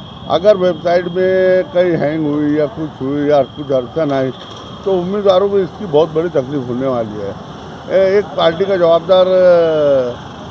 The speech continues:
इंसान होने के नाते मैं ये कोशिश, अभी डि-, मेरी डिस्कस हुई एसडीओ साहब से कि अगर एक्स वाई जेड अगर वेबसाइट नहीं चलती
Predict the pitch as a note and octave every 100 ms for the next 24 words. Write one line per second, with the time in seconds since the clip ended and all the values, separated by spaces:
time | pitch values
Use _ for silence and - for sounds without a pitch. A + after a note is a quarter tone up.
0 | - - - D3+ C#3+ F#3 F3 F3 F#3 F#3
1 | E3 D3+ F#3 F3+ E3 F3+ F#3 F#3 F#3 F#3
2 | F#3 F#3+ F#3+ F#3 E3+ D#3 F#3+ F3 F3 D#3+
3 | C#3+ D3 D#3+ F3+ D#3+ C3+ F#3+ F3+ F#3 D#3+
4 | C3 D#3 C#3+ C#3 B2+ E3 G3 - - -
5 | - - A3+ A3+ A3 F#3+ G#3 A3+ A3 A3+
6 | A3 G#3 E3+ - F3+ - - - - -
7 | - - - A3 D#3 A3 A3 F3+ G#3 G#3
8 | F#3 G3+ F#3+ E3+ E3+ G#3+ B3 C#4 A#3 E3+
9 | A2+ -